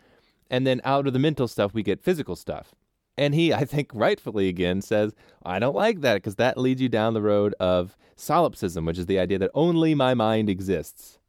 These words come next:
that there isn't some independent property that is the physical world, it's all mental stuff." And he says, "Well, I don't like that." <laughs> "I don't like that either. This is the reason why I've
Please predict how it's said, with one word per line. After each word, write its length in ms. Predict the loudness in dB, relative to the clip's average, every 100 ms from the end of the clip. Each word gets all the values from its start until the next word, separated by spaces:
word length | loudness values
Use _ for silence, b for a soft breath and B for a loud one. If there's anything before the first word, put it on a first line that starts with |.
| _
that 180 | -4 0
there 140 | 0
isn't 440 | 2 0 0 -4 -8 b -10
some 300 | -2 -2 0
independent 600 | 0 0 -2 -2 -2 -4
property 420 | -2 -2 -2 -4 0
that 200 | 0 0
is 340 | -2 -4 -10 -8
the 100 | -4
physical 440 | -2 -2 -2 0
world, 440 | 2 4 4 2 0
it's 160 | -2
all 320 | 2 4 4 2
mental 280 | 0 -2
stuff." 400 | -8 -12 -14 -16 -8
And 80 | -2
he 60 | 0
says, 160 | 2
"Well, 160 | 2 2
I 220 | 2 2
don't 180 | 2 2
like 200 | 0 2
that." 220 | 0 0
<laughs> 40 | -2
"I 180 | 0 2
don't 200 | 4 4
like 280 | 2 -2
that 200 | 0 0
either. 360 | 0 0 0 2
This 180 | 0 0
is 140 | -2
the 120 | 0 2
reason 360 | 2 2 2
why 260 | 4 4 2
I've 320 | 2 0 -2